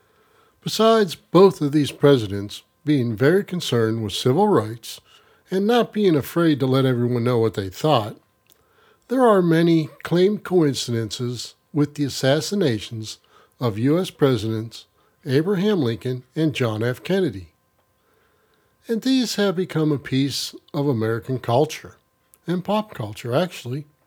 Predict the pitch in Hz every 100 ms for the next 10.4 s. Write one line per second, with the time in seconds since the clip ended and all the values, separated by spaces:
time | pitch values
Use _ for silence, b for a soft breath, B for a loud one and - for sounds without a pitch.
0 | _ b b b b b b - 170 254
1 | 226 220 180 - 135 139 - 139 131 -
2 | 131 113 - - 156 202 - 226 - 123
3 | 120 120 285 135 107 101 117 156 202 -
4 | - 190 196 185 156 139 131 147 143 147
5 | 104 101 - - b b b b b 131
6 | 120 131 165 165 - 175 160 - 165 -
7 | 170 - 135 107 95 - _ b b b
8 | b b 131 131 208 160 117 101 _ -
9 | 143 - 127 117 - 139 147 127 147 117
10 | 92 - 104